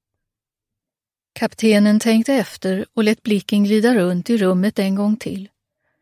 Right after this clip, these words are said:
Men till slut nickade han långsamt.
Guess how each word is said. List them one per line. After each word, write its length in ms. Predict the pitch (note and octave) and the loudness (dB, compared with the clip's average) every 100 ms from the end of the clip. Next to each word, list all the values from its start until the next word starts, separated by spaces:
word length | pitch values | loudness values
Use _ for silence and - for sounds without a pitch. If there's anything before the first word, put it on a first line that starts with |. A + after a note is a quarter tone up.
| _ - | _ -12
Men 100 | F#3+ | -10
till 140 | F#3 | -8
slut 420 | - A3+ G3 F#3 A3 | -4 0 0 0 0
nickade 420 | G#3+ - G3 F#3 | 0 0 -6 -2
han 180 | G3 G3 | -2 0
långsamt. 680 | A3 G3 - - G#3 _ | -2 -4 -10 -10 -12 _